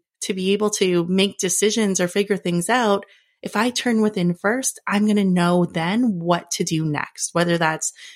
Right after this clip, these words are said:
continuing to go within or, you know, going to the external and looking without, but I know that I'm pointed in the right direction now.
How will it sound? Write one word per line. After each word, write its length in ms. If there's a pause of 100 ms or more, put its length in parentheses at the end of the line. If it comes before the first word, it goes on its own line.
(140)
continuing 680
to 120
go 240
within 580
or, 380 (580)
you 140
know, 300
going 300
to 100
the 160
external 560
and 200
looking 360
without, 480 (160)
but 240
I 140
know 200
that 160
I'm 160
pointed 400
in 140
the 80
right 260
direction 560
now. 280